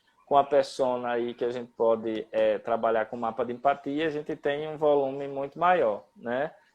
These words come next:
de informação pra, é, inclusive, entender, né, o que a gente chama de mapa de experiência do usuário. Entender como é que ele se comporta e o nosso, é,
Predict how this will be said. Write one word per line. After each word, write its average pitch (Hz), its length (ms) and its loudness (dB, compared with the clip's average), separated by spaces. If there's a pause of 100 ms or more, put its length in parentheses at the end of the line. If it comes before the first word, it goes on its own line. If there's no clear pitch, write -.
de 131 180 -4
informação 151 920 2 (320)
pra, 180 460 8
é, 160 400 6
inclusive, 175 680 0
entender, 202 920 2 (320)
né, 156 220 2
o 185 100 2
que 180 80 4
a 170 60 4
gente 175 200 -6
chama 156 220 2
de 160 80 -4
mapa 175 400 4
de 170 100 -2
experiência 160 560 -2
do 156 100 -6
usuário. 120 680 4 (420)
Entender 170 500 0
como 196 260 0
é 202 80 2
que - 100 0
ele 214 100 0
se 214 140 -8
comporta 175 1000 2 (380)
e 190 400 -2
o 190 140 0
nosso, 151 880 4
é, 107 920 0